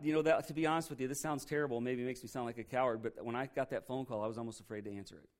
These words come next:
because I already knew what had happened. And when I met with these people, they were telling me, "Do you think, do you think my son's in heaven? Do you think they went to heaven? I mean, what do you think?" And they're, and they're asking me. And I said, "Listen,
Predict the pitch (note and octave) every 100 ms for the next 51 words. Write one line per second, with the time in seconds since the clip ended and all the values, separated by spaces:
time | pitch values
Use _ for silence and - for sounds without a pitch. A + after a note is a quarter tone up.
0 | _ _ _ _ _ B2 A#2+ B2+ A#2+ A#2+
1 | A2 F#2+ F#2+ F2+ - C#2+ _ _ _ _
2 | _ _ _ _ _ _ - C3 C#3+ C#3+
3 | D#3+ F3 E3+ D#3 D3 - F3 D#3 C3 C3+
4 | C3+ C3 D3+ D3+ C3 B2 - _ D3 E3
5 | F3 F3+ F3+ - _ D3 D3+ E3 C#3+ C3+
6 | C#3+ C#3 B2+ C#3 C3 A#2 C3+ C#3+ C#3 C3+
7 | B2+ B2 A#2+ B2+ B2+ - B2 B2 C3 C#3
8 | B2+ C3+ B2+ B2 B2+ B2 B2 B2 C3 -
9 | C3 D3 C3+ A#2+ A#2+ A#2 A#2+ - G2